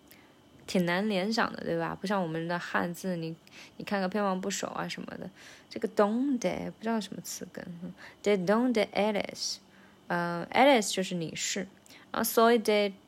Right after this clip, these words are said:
China，soy de就是I'm from，嗯，我从，我的话是soy，然后de是从，from，from where you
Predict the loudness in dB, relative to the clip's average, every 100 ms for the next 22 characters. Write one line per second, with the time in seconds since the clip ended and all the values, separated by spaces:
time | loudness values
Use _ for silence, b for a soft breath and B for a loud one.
0 | -2 0 2 2 2 0 -4 -6 -12 -16
1 | -20 -20 -20 -20 -20 _ _ -12 -2 4
2 | 4 4 -2 -6 -6 -6 -14 -20 _ -6
3 | -4 -4 -4 -6 -8 -14 -20 -16 -4 -2
4 | 0 -2 -4 -10 -4 0 0 -4 -10 -20
5 | -20 _ _ _ _ -20 _ -10 -6 -6
6 | -8 -12 -20 _ B B B B B B
7 | _ _ -20 -20 -16 -8 -4 -4 -6 -10
8 | -6 -6 -6 -8 0 2 2 2 0 0
9 | 0 -6 -4 0 0 -2 -10 -16 -20 _
10 | _ B B B 0 0 4 4 4 0
11 | -6 -8 -14 -12 -8 -6 -6 -10 -12 _
12 | _ _ _ -12 -4 -4 -4 -12 -10 -4
13 | -2 0 0 0 2 0 -4